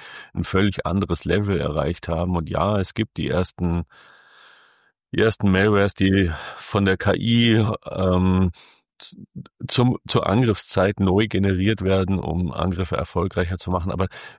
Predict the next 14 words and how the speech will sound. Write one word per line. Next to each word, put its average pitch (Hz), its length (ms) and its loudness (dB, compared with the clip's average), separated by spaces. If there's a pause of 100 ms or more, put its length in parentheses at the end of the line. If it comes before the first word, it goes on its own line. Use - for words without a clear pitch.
(120)
für - 140 -6
mich 95 160 0
sind 104 140 0
das 92 100 -2
alles - 260 -2
noch, - 260 -6 (520)
ähm, 85 460 -4 (100)
ja, - 220 -2 (100)
P - 160 -8
O - 20 -6
Cs 95 300 -4
einfach. - 300 -4
Also 82 300 -2
da - 180 -2